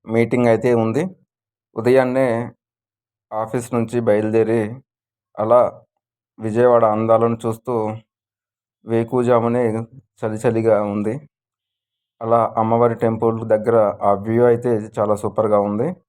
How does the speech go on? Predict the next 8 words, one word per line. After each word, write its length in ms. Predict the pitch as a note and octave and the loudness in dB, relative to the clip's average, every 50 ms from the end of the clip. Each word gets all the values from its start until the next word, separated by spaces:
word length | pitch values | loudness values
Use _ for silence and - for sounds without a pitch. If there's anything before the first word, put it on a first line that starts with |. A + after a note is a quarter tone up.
| _ _ _ _ | _ _ _ _
ప్రకాశం 420 | A2+ A2 - C3+ C3 B2+ - C3 B2 | -8 -4 -2 -2 -2 -2 -2 -4 0
బ్యారేజ్ 400 | A#2+ A#2+ A#2 A2+ A#2+ A#2 A2+ B2 C3 A#2+ | 2 2 2 4 2 0 0 0 -2 -4
నుంచి 280 | A#2 A2+ - C3 B2+ A2 G2+ G#2 A2+ A2+ _ _ _ _ _ _ _ _ _ _ _ _ _ _ _ C3 | -4 -4 -4 -2 -2 -2 -2 -2 -4 -8 _ _ _ _ _ _ _ _ _ _ _ _ _ _ _ 0
రైట్ 320 | A#2+ A#2 A#2 C3+ C3+ - | 2 2 2 2 0 -2
సైడ్కి 340 | - C#3+ C3 B2 G#2+ - - | 0 2 2 2 0 0 0
వెళ్తే 280 | A#2 A#2 A2 A#2+ C3 C#3 A2 G#2+ A2 A2+ A2+ A2+ - _ _ _ - - - | 0 0 0 0 2 2 4 2 2 0 -4 -8 -14 _ _ _ -20 -8 -2
కరకట్టకు 580 | - A#2 A2 B2 - C#3 B2+ A2 A#2 A#2+ A#2 B2 | 0 0 0 0 0 -2 -2 0 -2 -4 -2 0
వెళ్తాము. 460 | A#2 A2 A2 A2 - A2 A#2+ B2+ D3+ | 2 2 2 2 0 0 0 0 -2